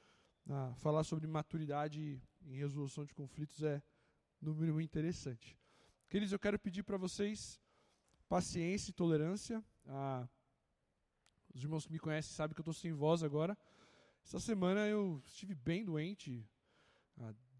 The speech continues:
desde segunda até quinta-feira com febre todos os dias e tive influenza, H um N um. É, então, voltei na, efetivamente ontem no Jovens, preguei,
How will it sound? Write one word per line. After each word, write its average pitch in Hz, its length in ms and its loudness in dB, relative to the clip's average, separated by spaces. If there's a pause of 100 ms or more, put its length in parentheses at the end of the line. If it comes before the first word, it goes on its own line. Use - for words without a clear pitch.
(120)
desde 170 320 0
segunda 165 560 -2
até 156 400 0 (1000)
quinta-feira 175 760 0
com 165 200 -8
febre 151 480 -2
todos 165 320 -2
os 139 120 0
dias 117 720 -4
e 117 220 -8 (580)
tive 165 280 -2
influenza, 156 720 -4
H 135 160 -4
um 165 140 -2
N 160 160 -2
um. 131 200 -6 (920)
É, 127 400 -2 (580)
então, 151 640 -2
voltei 160 400 2
na, 135 400 -2 (600)
efetivamente 151 680 -2
ontem 196 320 -2
no 160 120 0
Jovens, 170 420 -2
preguei, 156 540 -2